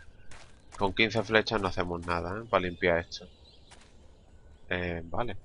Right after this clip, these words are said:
que no tengo pa-, Mira,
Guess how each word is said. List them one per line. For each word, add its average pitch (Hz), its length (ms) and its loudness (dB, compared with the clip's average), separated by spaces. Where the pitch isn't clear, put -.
que - 120 -12
no 92 100 -10
tengo 107 280 -6
pa-, 104 540 2
Mira, 104 240 4